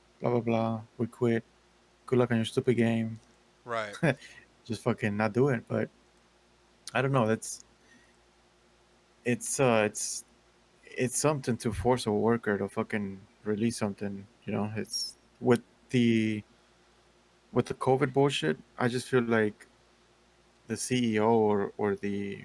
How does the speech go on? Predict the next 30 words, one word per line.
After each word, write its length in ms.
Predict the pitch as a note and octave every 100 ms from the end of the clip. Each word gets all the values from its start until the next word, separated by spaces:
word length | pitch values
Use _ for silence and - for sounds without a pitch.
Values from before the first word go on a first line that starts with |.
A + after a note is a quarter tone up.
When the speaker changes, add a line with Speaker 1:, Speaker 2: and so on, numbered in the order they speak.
| - -
Speaker 1:
studio 400 | - A#2+ A2+ G#2+
should 200 | - G#2+
have 140 | G2
been 140 | A#2+ A2
more 180 | A2
like, 300 | A2 G#2+ A2
"Okay, 220 | B2+ A#2+ A#2
well, 300 | A2 A2 - _ _ _ _
let's 140 | A2
try 140 | - A#2
and 100 | A2+
take 180 | A#2 A#2+
it 80 |
easy 240 | A#2 A#2 G#2+
so 140 | -
we 80 | A2
can 140 | A2 G#2
do 140 | A#2+
it 40 | G#2+
right." 220 | G#2 G#2
'Cause 140 | B2+
this 220 | C3+ D3+ D#3
also, 440 | E3 - C#3 B2+ - - - - -
you 80 | C3+
know, 120 | C3+
if 140 | A2+ -
Speaker 2:
Mm-hmm. 20 |
Speaker 1:
they 340 | C3 C3 A#2+
force 440 | - - C3+ C#3+ F3
'em, 240 | F3